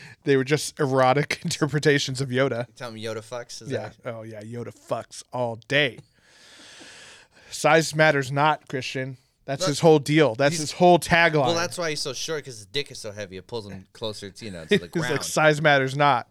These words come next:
Speaker 1: but it sure helps." Boom.
Speaker 2: Yeah. <laughs> It's all the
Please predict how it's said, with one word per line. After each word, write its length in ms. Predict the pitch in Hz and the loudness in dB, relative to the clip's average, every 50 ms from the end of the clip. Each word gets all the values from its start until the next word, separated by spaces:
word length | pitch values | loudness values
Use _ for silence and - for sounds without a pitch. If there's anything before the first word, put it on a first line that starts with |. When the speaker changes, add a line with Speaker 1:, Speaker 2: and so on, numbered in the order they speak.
| _ _ _ _ _ _ - | _ _ _ _ _ _ -6
Speaker 1:
but 120 | 131 120 | -4 -4
it 80 | 120 110 | -4 -6
sure 280 | - - 139 143 147 | -8 -6 -4 -2 0
helps." 420 | 135 139 120 110 101 - - - - _ _ | 0 0 -2 -4 -8 -14 -14 -14 -14 _ _
Boom. 280 | - - - 254 220 190 | 6 6 6 2 0 -2
Speaker 2:
Yeah. 220 | - - - - - | -4 -6 -8 -8 -10
<laughs> 60 | - - _ _ _ _ _ _ _ _ _ _ - - _ _ - - - _ _ _ - - - _ _ - - - _ _ - - - _ _ - | -12 -16 _ _ _ _ _ _ _ _ _ _ -20 -20 _ _ -20 -20 -20 _ _ _ -8 -8 -8 _ _ -6 -6 -6 _ _ -8 -8 -8 _ _ -4
It's 140 | 180 - - | -4 -4 -4
all 60 | 113 | -8
the 80 | 104 | -18